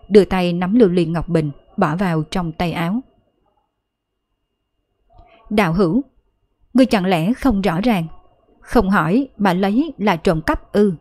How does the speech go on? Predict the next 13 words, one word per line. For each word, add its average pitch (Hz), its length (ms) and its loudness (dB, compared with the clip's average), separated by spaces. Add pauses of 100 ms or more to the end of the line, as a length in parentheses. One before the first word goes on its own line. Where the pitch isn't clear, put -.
(920)
Lúc 311 220 4
này 165 280 0
nơi 175 220 0
cửa 165 200 0
thạch - 260 -4
thất 311 160 0 (200)
đột 185 220 2
nhiên 185 200 0
truyền 160 260 0
đến 190 220 0
một - 160 0
thanh 180 220 -2
âm 175 200 -2